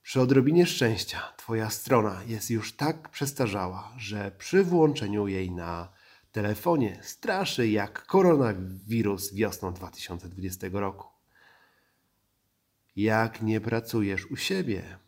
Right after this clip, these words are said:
to pewnie w jakiejś placówce. Warto wybrać taką, która nie działa na N F Z, bo tam nie robi się nic, aby pozyskiwać pacjentów i budować markę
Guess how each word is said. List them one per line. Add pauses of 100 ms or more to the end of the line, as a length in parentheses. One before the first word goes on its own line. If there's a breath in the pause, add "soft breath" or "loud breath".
(140)
to
pewnie
w
jakiejś
placówce. (400)
Warto
wybrać
taką,
która
nie
działa
na
N
F
Z, (480 soft breath)
bo
tam
nie
robi
się
nic, (140)
aby
pozyskiwać
pacjentów
i
budować
markę